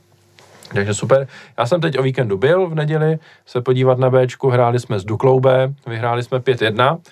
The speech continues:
a bylo to docela fajn. Dali jsme rychle dva góly hned v úvodu zápasu, pak to bylo relativně vyrovnané, Dukla snížila,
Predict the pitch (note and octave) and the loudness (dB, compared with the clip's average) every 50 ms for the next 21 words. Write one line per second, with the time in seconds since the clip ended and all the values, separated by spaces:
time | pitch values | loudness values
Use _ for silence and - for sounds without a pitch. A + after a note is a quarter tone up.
0 | - - - - - - _ - - G2+ A2 G#2+ A2 A2 G#2+ G#2+ G#2+ B2 C3 C3+ | -20 -20 -20 -20 -20 -20 _ -8 -2 0 0 2 2 2 0 0 0 0 0 0
1 | - D#3 C3+ C3+ C3 - D#3+ C3+ B2 - C3+ C3+ D3 D3+ E3 F3+ F#3+ F#3 _ - | 0 0 -2 -2 -2 0 0 0 2 2 0 0 0 -2 -4 -6 -10 -12 _ -12
2 | A2 A2+ A#2 A2+ A#2 A2+ - B2+ B2+ A#2+ A#2+ A2+ A2 G#2+ A2 A#2 A#2 - B2+ B2 | -10 -6 -6 -6 -6 -6 -4 -2 -2 0 0 0 -2 -4 -4 -4 -4 -2 -2 0
3 | A#2+ A2+ A2+ G#2+ G2 G#2 G#2 G#2+ A#2 B2+ C#3 C3+ B2 B2+ A#2 A#2 - - A2+ G#2+ | 0 0 0 0 2 2 4 4 4 4 4 4 2 0 0 -2 -4 -8 -6 -2
4 | A2 B2+ B2+ C3 B2+ C3 C3+ C3+ C3+ B2 A#2+ A#2 A#2+ A#2+ A#2 A2+ - B2 A#2+ - | 0 2 4 4 4 4 2 0 -2 -6 -6 -2 0 0 0 0 -2 -4 -2 0
5 | C3 B2+ B2+ B2 - - - - - _ - - A#2+ - - C3+ C3 C#3+ C#3 C3+ | 2 2 2 0 -4 -12 -20 -20 -16 _ -4 -2 -2 0 0 2 2 4 4 4
6 | C3 C3 C3 C3+ C3+ A#2+ D3 C3+ A#2 G2+ G2+ A2 A#2+ A#2+ C3+ C#3+ C#3+ C#3+ C#3+ C#3+ | 4 2 2 0 -2 -4 -6 -8 -8 -8 -6 -6 -6 -4 -4 -2 -2 -2 -2 -2
7 | C#3 C3+ B2 - C3+ B2+ B2 A#2 A2+ - - - A#2 A2 A2+ A2 C3+ C3+ C3+ C#3 | -2 -4 -2 0 0 2 2 0 -2 -6 -8 -6 -4 -4 -2 0 2 2 2 2
8 | D3 | 0